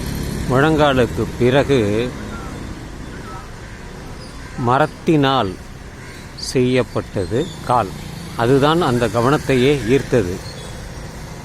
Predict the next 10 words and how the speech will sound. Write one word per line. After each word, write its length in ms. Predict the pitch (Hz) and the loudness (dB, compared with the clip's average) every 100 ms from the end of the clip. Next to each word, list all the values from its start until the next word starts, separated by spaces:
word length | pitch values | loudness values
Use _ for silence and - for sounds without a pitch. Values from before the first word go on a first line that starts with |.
| - - - - - - - - - 139 | -12 -12 -12 -12 -12 -12 -12 -10 -2 2
ஆனால் 380 | 139 170 139 101 - - - - - | 4 6 4 2 -4 -8 -10 -4 2
அந்த 180 | 135 131 117 131 | 4 6 4 6
ஈனம், 340 | 175 151 104 - - - - - - - - - - - - - - - - - - - 139 | 6 6 2 -4 -8 -10 -10 -10 -10 -12 -12 -12 -10 -10 -10 -10 -8 -8 -8 -6 -8 0 4
ஊனம், 300 | 180 180 113 92 - | 6 6 4 -2 0
ஈனம் 320 | 139 156 131 113 | 2 4 4 2
அல்ல, 200 | 113 104 120 | 2 2 4
ஊனம், 240 | 139 92 - - - - - - - 139 | 2 0 -4 -8 -10 -10 -10 -8 0 2
அந்த 180 | 147 120 123 | 4 6 8
ஊனம் 320 | 175 180 135 120 160 - - - - - - - | 8 6 6 4 2 -2 -6 -4 -4 -6 -4 2
அவருக்கு 540 | 143 151 120 - 160 | 6 6 4 4 4